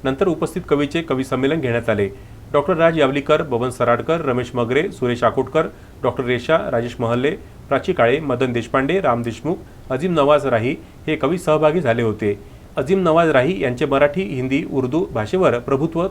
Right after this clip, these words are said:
तर आहेच, संस्कृत भाषेतही श्लोकसुद्धा त्यांना मुखोद्गत असल्याचे पाहून सर्व श्रोते अचंबित झाले. त्यांनी सादर केलेली दमदार कविता ऐकून अतिशय योग्य कवीला पुरस्कार मिळाल्याचे सर्व रसिकांनी मान्य केले.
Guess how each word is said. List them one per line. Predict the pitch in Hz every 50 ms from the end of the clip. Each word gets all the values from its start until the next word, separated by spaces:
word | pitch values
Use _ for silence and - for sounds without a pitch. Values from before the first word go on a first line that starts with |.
| -
तर | 151
आहेच, | 135 120 147 160 131 - - -
संस्कृत | - 147 135 - - 208 202
भाषेतही | 165 135 131 120 - 160 - - 160 208 160 113
श्लोकसुद्धा | - - 139 156 160 - 160 151 160
त्यांना | - - 143 127 127 147 139 117 - - -
मुखोद्गत | 139 131 - 180 175 156 175 185 190 -
असल्याचे | - - - 147 143 143 - 147 110
पाहून | - - 123 107 131 147 165 - - - - - - - -
सर्व | - 151 175
श्रोते | 175 - - 139 139 - 160 117 110 - - - - -
अचंबित | 127 - - 147 156 165
झाले. | 139 113 110 104 104 101 104 - - - - - - - - -
त्यांनी | 120 113 127 143
सादर | 135 - 123 113 131 131
केलेली | 131 - 127 131 131
दमदार | 127 123 117 117 120 147 139
कविता | - - 120 127 135 147 139
ऐकून | 127 123 - 135 143 170 - - - - - -
अतिशय | 147 143 208 185 - 220
योग्य | 190 151 131 131 156
कवीला | 151 147 135 135 196 180 143 113
पुरस्कार | - - 135 135 135 - 180 165
मिळाल्याचे | 156 139 123 127 127 147 143 - 139 117
सर्व | 110 - 143 139 156
रसिकांनी | 151 131 - - 120 123 117 120 143
मान्य | 147 127 110 110 110
केले. | 104 - 104 101 101